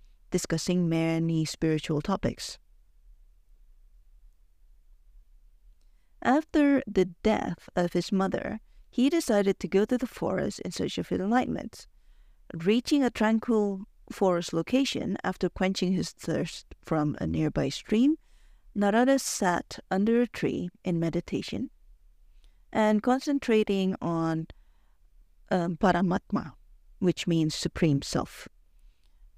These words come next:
Um, and this Supreme Self was a form of Vishnu, um, within his heart, as he had been taught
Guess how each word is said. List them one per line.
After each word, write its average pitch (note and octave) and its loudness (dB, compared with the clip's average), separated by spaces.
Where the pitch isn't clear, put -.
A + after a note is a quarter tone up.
Um, D#3+ 0
and E3 0
this A3 2
Supreme E3+ 0
Self - -4
was D3 -4
a D#3 -2
form F3+ 0
of F3 -4
Vishnu, E3 -2
um, C#3+ 0
within E3 0
his D3+ -6
heart, A#3+ 2
as D#3 -4
he G3 0
had G3 0
been D#3+ 2
taught - -4